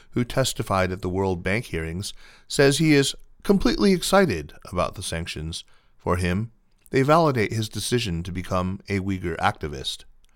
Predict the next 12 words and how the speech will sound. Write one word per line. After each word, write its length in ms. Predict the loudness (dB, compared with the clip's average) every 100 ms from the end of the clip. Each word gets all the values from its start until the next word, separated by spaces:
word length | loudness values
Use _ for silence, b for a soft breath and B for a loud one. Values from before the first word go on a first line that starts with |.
| _ 4
"I 160 | 4
gave 260 | 8 6 6
up 140 | 4
my 140 | 4 4
life 480 | 6 4 2 -6 -4
and 240 | -2 2
nobody 460 | 4 4 4 2 2
listened 380 | 2 0 -2 -4
to 240 | -10 -6
me," 260 | -4 -4 -8 b b
says 320 | -2 -2 -2
Leilaniman, 720 | -4 -2 -2 -2 -2 -2 -6